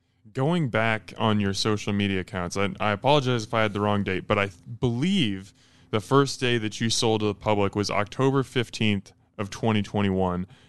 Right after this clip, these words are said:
and you only sold bit-, brisket and pulled pork by the pound and in sandwiches. There is nothing else. What do you remember most about that day? Like, when you think about that day, what pops to the front of your mind?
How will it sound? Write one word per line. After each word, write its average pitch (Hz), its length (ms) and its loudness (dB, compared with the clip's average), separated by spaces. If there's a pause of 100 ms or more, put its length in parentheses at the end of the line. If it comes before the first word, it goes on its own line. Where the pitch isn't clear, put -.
(120)
and 107 160 0
you 101 240 2
only 156 320 0
sold 143 460 -2
bit-, 131 240 0
brisket 123 540 0
and 110 140 -4
pulled 123 280 2
pork 117 340 -2
by 107 160 2
the 101 80 0
pound 113 400 0
and 107 160 0
in 104 140 0
sandwiches. 95 540 -2
There 98 120 2
is 98 120 -2
nothing 117 300 0
else. 101 300 0 (840)
What 151 380 0
do 185 60 -4
you 190 140 0
remember 139 340 0
most 113 300 0
about 104 280 0
that 101 220 0
day? 98 220 2
Like, 98 240 -2
when 123 140 0
you 175 120 2
think 160 240 -2
about 127 220 2
that 113 160 -2
day, 107 140 0
what 101 260 0
pops 123 320 -2
to 113 60 -4
the 101 100 -2
front 104 220 0
of 98 40 0
your 95 100 0
mind? 90 340 -8